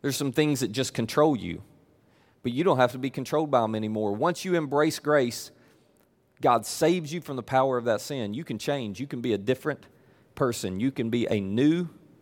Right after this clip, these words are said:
person with a new heart. And he saves us, Paul says, eventually he's gonna save us from the presence of sin. That one day he's gonna invite us all to spend an eternity with him where there will be no sin or its consequences ever again.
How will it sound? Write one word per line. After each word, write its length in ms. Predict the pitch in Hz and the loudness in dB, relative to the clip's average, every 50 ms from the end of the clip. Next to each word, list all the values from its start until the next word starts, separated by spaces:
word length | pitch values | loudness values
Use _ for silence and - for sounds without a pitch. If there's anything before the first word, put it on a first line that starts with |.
| _ _ _ _ _ _ _ | _ _ _ _ _ _ _
person 480 | - 139 117 104 - - - - 113 107 - | -2 0 0 0 -2 -6 -12 -12 -14 -12 -8
with 140 | - 107 98 | -6 -2 -2
a 60 | 98 | -2
new 200 | 95 101 107 104 | 0 0 0 0
heart. 260 | 95 95 90 87 - - - _ - - - - _ _ _ _ _ - - - - - | 2 2 0 0 -2 -6 -18 _ -20 -20 -20 -20 _ _ _ _ _ -20 -20 -20 -10 -4
And 120 | 123 120 | -2 -2
he 80 | 120 113 | -2 -2
saves 440 | - - 170 170 175 175 165 135 131 | 0 4 6 6 6 4 2 0 -4
us, 120 | 117 - | -4 -4
Paul 260 | - - 147 151 151 | -2 0 2 2 2
says, 260 | 139 - 139 123 113 | 2 0 0 0 0
eventually 460 | 104 92 90 160 190 180 - 131 113 107 | -2 -2 -2 -2 -2 -2 -2 -4 -4 -4
he's 100 | 101 127 | -4 -4
gonna 120 | 147 123 | -6 -6
save 280 | - - 143 156 147 104 | -4 -2 -2 -2 -2 -2
us 120 | 98 - | -8 -10
from 180 | - - 104 98 | -10 -8 -6 -6
the 80 | 90 | -6
presence 420 | - - 143 139 120 113 95 - - | -2 0 0 0 0 -2 -6 -12 -12
of 120 | 85 - | -14 -14
sin. 320 | - - 85 85 90 - - - - - - - | -12 -12 -12 -12 -12 -16 -20 -20 -20 -12 -2 2
That 120 | 135 135 | 2 2
one 200 | 139 170 202 196 | 4 4 2 4
day 160 | 175 165 151 | 6 4 4
he's 240 | 139 131 175 180 - | 4 2 -2 -4 -4
gonna 160 | 185 180 170 | -2 -2 -2
invite 500 | - - 139 123 110 117 110 123 143 - | -2 -2 -4 -2 2 4 4 4 4 2
us 160 | - 131 - | -2 -6 -6
all 220 | - - 120 120 123 | -4 -2 -2 -2 -2
to 80 | 117 | -2
spend 300 | - - - 135 131 127 | -6 -8 -8 -6 -6 -6
an 60 | 117 113 | -6 -6
eternity 440 | 110 - - 120 123 120 117 127 | -8 -6 -6 -8 -8 -6 -8 -8
with 160 | 120 110 113 - | -8 -8 -6 -6
him 240 | 135 135 127 127 | -4 -2 -2 -2
where 160 | 123 123 123 120 | -2 -2 0 0
there 100 | 131 131 | 0 2
will 140 | 127 117 | 2 0
be 220 | 113 120 165 202 208 | 0 2 2 2 2
no 160 | 196 185 185 | 2 2 2
sin 440 | 175 - - 120 98 87 78 - - - _ _ _ _ | 0 0 -2 -2 -2 -2 -4 -6 -10 -16 _ _ _ _
or 100 | - 117 | -2 0
its 100 | 110 - | 0 0
consequences 840 | - - 107 98 92 - 85 - - 82 82 - - - - - - _ _ _ _ _ _ _ _ _ - | -2 -2 0 0 0 -2 -8 -10 -10 -10 -10 -12 -16 -18 -20 -20 -20 _ _ _ _ _ _ _ _ _ 2
ever 240 | 117 110 101 98 92 | 2 4 4 2 0
again. 340 | 90 85 87 78 73 - | -2 -2 -6 -6 -8 -10